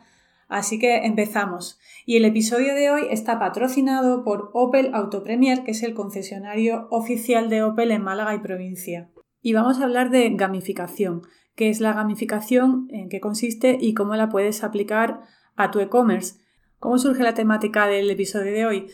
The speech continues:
Bueno, pues porque precisamente Opel está aplicando el, la gamificación dentro de su negocio a través de una oferta muy divertida que, que han lanzado, que es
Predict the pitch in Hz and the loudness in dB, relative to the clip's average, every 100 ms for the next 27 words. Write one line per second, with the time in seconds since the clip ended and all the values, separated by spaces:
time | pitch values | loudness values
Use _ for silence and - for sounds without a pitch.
0 | - - 208 208 - 196 190 180 180 202 | -20 -12 -10 -10 -8 -8 -8 -10 -8 -6
1 | 208 208 196 208 208 - 196 202 202 202 | -4 -4 -4 -4 -4 -6 -2 -2 -4 -4
2 | 202 196 196 196 196 196 - - 190 185 | -6 -6 -4 -4 -4 -4 -6 -8 -8 -6
3 | 190 202 196 202 202 208 185 - 202 190 | -4 -2 0 -2 -4 -4 -6 -6 -6 -6
4 | 196 - _ _ - 185 185 196 190 208 | -12 -20 _ _ -10 -8 -6 -6 -6 -6
5 | 196 196 208 220 190 190 175 185 202 196 | -6 -6 -6 -2 -2 -2 -2 -4 -8 -8
6 | 220 214 190 190 196 208 208 208 202 202 | -6 -4 -4 -2 0 0 0 0 0 -6
7 | 185 185 180 190 190 196 196 220 214 220 | -8 -8 -8 -6 -4 -6 -2 -2 -2 -4
8 | 185 180 - | -6 -8 -12